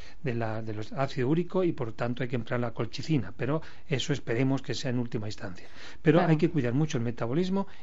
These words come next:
Speaker 1: y la eliminación a través del riñón.
Speaker 2: Ujú. Muy bien, Adrián, lo que nos ha comentado el doctor, importantísimo, cuidar la eliminación a través del riñón. ¿Cómo podemos hacerlo?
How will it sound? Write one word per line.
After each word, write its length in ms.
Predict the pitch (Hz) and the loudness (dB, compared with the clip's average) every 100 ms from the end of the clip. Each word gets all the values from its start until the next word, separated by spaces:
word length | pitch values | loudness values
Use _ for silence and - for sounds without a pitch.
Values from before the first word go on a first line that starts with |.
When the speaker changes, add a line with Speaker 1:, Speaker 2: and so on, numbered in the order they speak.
| - | 0
Speaker 1:
y 80 | 170 | 2
la 100 | 143 | 4
eliminación 600 | 127 113 113 - 135 135 | 2 0 -2 0 0 0
a 120 | 117 | -2
través 220 | 123 117 | -2 -2
del 120 | 110 | -2
riñón. 280 | 101 92 87 - - | -4 -4 -6 -6 2
Speaker 2:
Ujú. 380 | 220 180 208 269 - - - | 4 6 6 4 0 -6 0
Muy 120 | 226 226 | 6 8
bien, 300 | 233 220 - | 8 6 2
Adrián, 480 | 208 208 214 254 233 | 2 4 4 6 4
lo 80 | 202 | 2
que 80 | 208 | 2
nos 180 | 202 220 | 0 2
ha 60 | |
comentado 720 | 220 214 202 214 202 208 202 | 2 2 4 4 6 6 6
el 140 | 202 196 | 4 4
doctor, 320 | 196 - 180 | 0 2 2
importantísimo, 840 | 185 185 185 190 - 220 226 233 | 2 0 0 0 2 2 4 4
cuidar 280 | - 202 202 | 6 4 6
la 120 | 202 | 4
eliminación 560 | 190 196 208 202 220 220 | 6 6 6 4 4 2
a 40 | |
través 280 | 196 196 196 | 2 2 2
del 140 | 185 | 2
riñón. 280 | 175 175 160 | 2 4 4
¿Cómo 220 | 160 185 | 6 6
podemos 340 | 190 196 190 180 | 6 6 6 2
hacerlo? 440 | 170 - 127 131 | -2 -6 -6 -6